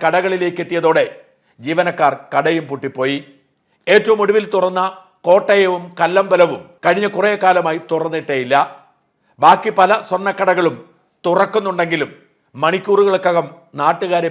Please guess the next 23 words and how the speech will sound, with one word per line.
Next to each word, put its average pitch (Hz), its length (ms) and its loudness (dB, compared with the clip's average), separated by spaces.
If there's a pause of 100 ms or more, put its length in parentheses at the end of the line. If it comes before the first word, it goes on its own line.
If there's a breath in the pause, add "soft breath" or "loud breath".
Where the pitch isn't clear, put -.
പേടിച്ചടയ്ക്കും. 143 640 -4 (680)
നിക്ഷേപം 180 460 0
തിരിച്ചു 175 320 -4
വാങ്ങാനും 175 400 2 (280)
സ്വർണ്ണത്തിൽ 196 460 -2
കൊടുത്ത 175 260 -2
അഡ്വാൻസ് 185 400 -2
തുക 180 200 -6
വാങ്ങാനും 175 360 -2 (440 soft breath)
എത്തുന്നവരെ 175 520 -2
കൊണ്ട് 156 180 -6 (180)
മടുത്തു. 139 320 -4 (680)
പലയിടങ്ങളിലും 170 680 0
പോലീസ് 202 420 2
ഇടപെട്ടാണ് 156 520 0 (440)
ശാന്തമാക്കുന്നത്. 143 800 -2 (180)
ജീവനക്കാരിൽ 170 640 0
പലരും 160 300 0 (440)
ഭയന്ന് 170 360 -2 (140)
ഓടി 165 240 -4
ഒളിച്ചു. 120 280 -8 (440)
കാരണം 185 280 4 (100)
നാട്ടുകാർ 208 400 2